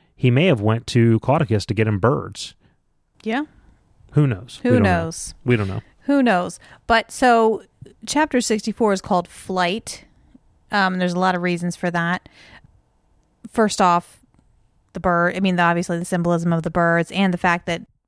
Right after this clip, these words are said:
Speaker 2: Kvothe is, ends up running away.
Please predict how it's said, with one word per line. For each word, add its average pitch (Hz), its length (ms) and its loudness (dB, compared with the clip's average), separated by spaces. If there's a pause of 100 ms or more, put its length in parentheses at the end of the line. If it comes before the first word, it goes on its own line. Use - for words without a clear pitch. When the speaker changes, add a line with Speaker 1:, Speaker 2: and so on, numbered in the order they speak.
Speaker 2:
Kvothe 180 280 0
is, 170 360 -4 (600)
ends 202 180 2
up 185 120 -2
running 170 200 0
away. 156 380 -2